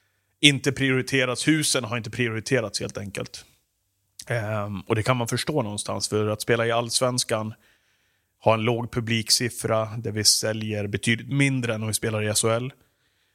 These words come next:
Eh, det är dålig matematik att äga två arenor då, samtidigt som du vill bedriva bra verksamhet och ha en, och ha en, eh, framgångsrik organisation. Men ska vi ta det klivet tillsammans, få våra två arenor att över tid,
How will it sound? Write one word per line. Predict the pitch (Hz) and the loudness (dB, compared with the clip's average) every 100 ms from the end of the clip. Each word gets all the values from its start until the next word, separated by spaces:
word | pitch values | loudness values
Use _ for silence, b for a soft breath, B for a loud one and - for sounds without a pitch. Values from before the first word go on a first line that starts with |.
| _ _ | _ _
Eh, | - 113 107 | -6 -2 -2
det | 104 117 | 4 2
är | |
dålig | 113 110 113 113 | 2 -2 -4 -4
matematik | 107 - 107 101 120 110 - | -6 -6 -6 -2 -2 -2 -4
att | 107 | -4
äga | 101 | -4
två | - 107 104 | -4 -4 -2
arenor | 104 110 104 | -2 -2 -4
då, | 95 | -2
samtidigt | - 113 107 113 104 | -2 -2 -4 -6 -6
som | - | -4
du | 101 | -4
vill | 101 | -4
bedriva | 110 104 107 101 | -4 -2 -2 -2
bra | 101 107 104 | -4 -4 -2
verksamhet | 104 104 139 120 113 - - | -4 0 0 0 -4 -6 -6
och | 110 | -4
ha | 104 | -4
en, | 104 98 - | -6 -10 -6
och | 107 | 0
ha | 113 | 2
en, | 107 104 | 0 -8
eh, | 95 _ _ _ _ 110 107 | -12 _ _ _ _ -18 -8
framgångsrik | - 123 113 117 - 123 107 107 | 4 4 4 -2 -2 -2 -4 -6
organisation. | 104 101 95 117 123 - - - B B B B B | -4 -2 0 0 -4 -6 -12 -20 B B B B B
Men | 107 | -2
ska | 98 113 | 0 0
vi | 117 | 2
ta | 165 160 | 4 4
det | 139 165 | 4 0
klivet | - 117 107 | 0 -4 -4
tillsammans, | 104 110 107 107 110 120 - - - | 0 0 0 -2 0 0 0 -2 -10
få | - 135 143 | -2 2 4
våra | 131 120 - 123 | 2 0 0 -6
två | - 135 120 | -2 0 2
arenor | 107 117 113 113 | 2 0 0 0
att | 104 - - - _ - - | -2 -4 -14 -16 _ -6 -2
över | 110 110 | 2 0
tid, | - 139 117 110 107 | 2 -2 -2 -4 -8